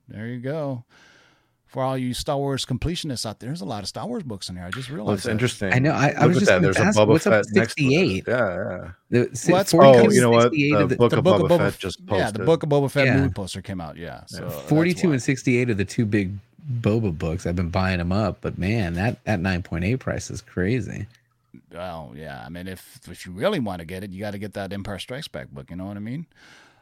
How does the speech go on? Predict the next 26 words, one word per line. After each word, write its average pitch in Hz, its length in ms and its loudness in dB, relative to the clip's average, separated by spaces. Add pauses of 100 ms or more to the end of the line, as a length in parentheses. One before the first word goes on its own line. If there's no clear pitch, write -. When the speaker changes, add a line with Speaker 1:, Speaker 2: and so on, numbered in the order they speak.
(140)
Speaker 1:
Uh, 104 520 -6
another 101 360 -10
classic, 95 500 -10
uh, 92 160 -10
Spider-Man 107 500 -10
cover. 113 340 -6
Speaker 2:
Ooh, - 20 -8
Mad. 87 500 -4 (800)
Speaker 1:
Yeah, 214 220 -6
let's 120 180 -6
get 78 140 -10
a - 20 -12
look 71 140 -16
at 62 60 -20
Mad 67 300 -16
magazine. 71 480 -18
Speaker 2:
Yeah, 85 460 -8
come 92 200 -12
Speaker 1:
I 87 40 -6
Speaker 2:
on. 85 100 -6
Speaker 1:
do 220 120 -2
believe 190 220 -2
Speaker 2:
Forget 156 120 0
Speaker 1:
this, - 160 -2
uh, - 20 -14
Speaker 2:
Spider-Man. 170 480 -6